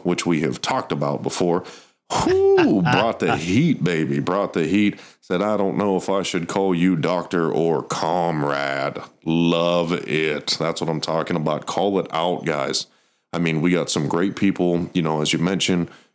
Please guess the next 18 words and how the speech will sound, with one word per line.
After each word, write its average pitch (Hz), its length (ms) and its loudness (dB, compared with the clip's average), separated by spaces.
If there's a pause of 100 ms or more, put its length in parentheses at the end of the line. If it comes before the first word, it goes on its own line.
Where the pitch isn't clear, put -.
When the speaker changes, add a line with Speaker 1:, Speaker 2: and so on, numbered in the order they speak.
Speaker 1:
Cruz, 98 560 2
Rand 90 340 0
Paul, 90 400 0
Jim 95 320 0
Jordan, 85 640 2
Senator 92 420 0
Kennedy. 85 520 -2 (360)
I 78 180 -2
love 92 540 2
seeing 82 380 0
that 69 180 -4
stuff. - 480 -4 (120)
Um, 76 520 -2 (100)
you 90 80 -6
know, 71 260 -2
the, - 200 -2 (120)
the, - 220 -4
Speaker 2:
She, - 140 0